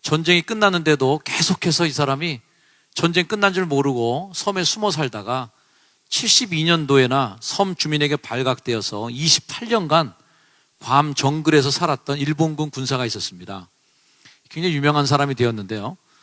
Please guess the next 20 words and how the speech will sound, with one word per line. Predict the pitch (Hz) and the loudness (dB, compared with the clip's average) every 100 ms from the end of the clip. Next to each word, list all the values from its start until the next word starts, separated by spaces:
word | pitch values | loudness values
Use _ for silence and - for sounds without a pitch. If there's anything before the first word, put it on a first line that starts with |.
| _ _ _ - | _ _ _ 0
요코이 | 165 - 196 | 0 4 4
쇼이치라는 | 190 233 214 - 190 160 | 4 2 0 0 2 0
사람입니다. | 147 139 117 98 90 - _ _ _ _ _ _ | 0 -2 -2 -6 -16 -20 _ _ _ _ _ _
이 | 175 175 | 0 4
요코이 | 165 202 190 | 4 4 4
쇼이치라는 | 208 202 - 180 | 2 0 2 2
사람은 | 156 160 151 147 185 - | 2 2 0 -2 -10 -8
괌도의 | - 151 165 165 160 | 4 4 4 4 4
타로로호라는 | - 233 220 202 165 185 170 170 | 2 2 4 6 6 6 4 2
작은 | - 139 156 | -4 -6 -2
하천에서, | 170 214 - 170 117 123 135 - _ _ _ _ _ _ - | -2 -2 0 0 0 -2 -4 -8 _ _ _ _ _ _ -20
아, | - 95 98 113 120 _ | -20 -20 -20 -20 -20 _
생존을 | - - 226 202 190 160 | -8 -6 2 6 8 8
위해서 | 139 117 147 127 - - | 6 4 2 -2 -6 -4
새우를 | - 233 226 214 | 2 4 6 6
잡고 | 156 131 135 | 4 2 -2
있다가 | - 123 139 120 - _ _ | -2 -2 -2 -4 -8 _ _
현지의 | - 240 220 185 185 | -4 -4 0 4 4
젊은 | - 143 147 156 | 4 2 2 2
청년에게 | - 240 226 175 127 127 139 | -2 -4 0 0 2 0 -2